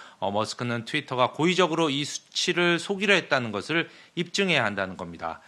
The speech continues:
그런데 미-, 머스크는 이미 인수권이 추진되기 전부터 트위터의 스팸법 문제에 대해서 여러 차례 공개적으로 불평을 해왔습니다. 그런 문제점을 이미 다 알고 있었다는 얘기죠.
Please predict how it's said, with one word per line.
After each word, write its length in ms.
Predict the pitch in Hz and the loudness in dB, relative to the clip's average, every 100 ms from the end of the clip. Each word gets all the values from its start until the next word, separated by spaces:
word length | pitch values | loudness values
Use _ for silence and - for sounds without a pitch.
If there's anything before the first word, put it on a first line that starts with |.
| - - | -20 -4
그런데 320 | 127 127 131 | 0 2 0
미-, 260 | 120 135 123 | 2 -2 -2
머스크는 680 | 113 113 123 - 131 175 113 - | -4 -2 -2 -6 -2 -2 -2 -6
이미 280 | 110 131 120 | -4 -2 -2
인수권이 520 | 151 151 - 151 147 | -4 -6 -4 -2 -2
추진되기 600 | 131 160 160 175 165 143 | -4 -8 -6 -2 -2 -2
전부터 680 | 143 107 127 123 - 156 - - - _ | -2 -4 -4 -2 2 2 2 -6 -20 _
트위터의 680 | - 160 - 147 147 147 143 - | -2 -2 0 2 6 4 2 -6
스팸법 460 | - - 190 180 170 | -12 4 4 6 2
문제에 300 | 113 110 139 | 2 0 0
대해서 500 | 120 82 - 156 104 | 0 -2 -2 0 0
여러 340 | 98 117 123 | 0 2 0
차례 360 | - 131 127 127 | -2 0 2 0
공개적으로 880 | 131 147 170 175 147 92 107 151 - | -2 0 2 2 0 -2 -2 -2 -2
불평을 400 | 143 - 147 139 | -4 2 4 4
해왔습니다. 600 | 170 - 95 92 87 - - - | 2 2 -6 -4 -6 -6 -16 -4
그런 180 | 139 | -2
문제점을 500 | 127 147 170 170 160 131 | 0 2 2 0 -2 -2
이미 180 | 123 127 | -4 -2
다 220 | - 117 | 2 4
알고 260 | 104 131 | 2 -2
있었다는 440 | 170 151 - 120 95 | -2 -2 -2 -4 -6
얘기죠. 420 | 80 - 156 | -12 -8 -8